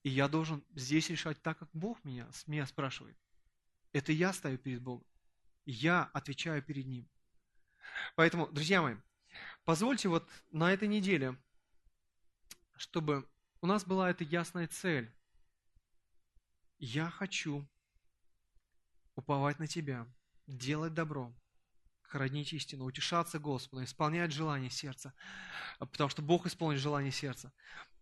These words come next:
предать Ему весь мой путь, покориться Ему. Я в руке Бога. Неважно, что бы со мной ни произошло, неважно, в какие бы тесные обстоятельства я ни попал, неважно, кто против меня, я отвечаю перед Богом.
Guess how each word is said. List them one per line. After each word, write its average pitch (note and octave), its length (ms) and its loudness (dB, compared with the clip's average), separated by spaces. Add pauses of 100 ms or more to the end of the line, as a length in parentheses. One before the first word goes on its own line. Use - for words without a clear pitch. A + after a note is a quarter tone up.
предать F#3+ 380 6
Ему F3 160 2
весь E3 240 4
мой E3+ 160 2
путь, - 420 -4
покориться F#3 540 2
Ему. B2 200 -6 (840)
Я D3 220 0
в D3+ 80 -2
руке D3+ 220 -2
Бога. C3+ 400 -4 (260)
Неважно, F3 480 4
что - 200 2
бы G3 120 2
со G3+ 120 -4
мной F#3+ 140 0
ни F3+ 100 0
произошло, D#3+ 540 -4 (680)
неважно, F#3+ 540 8
в - 100 -6
какие A3 280 4
бы G3+ 80 2
тесные A3 380 2
обстоятельства F#3 540 2
я E3+ 120 4
ни E3+ 80 2
попал, D#3 420 -2 (300)
неважно, G#3+ 640 10
кто - 400 4
против G3 380 2
меня, E3 360 4 (400)
я D3+ 280 4
отвечаю D#3+ 420 -2
перед D3 260 0
Богом. C3+ 380 -2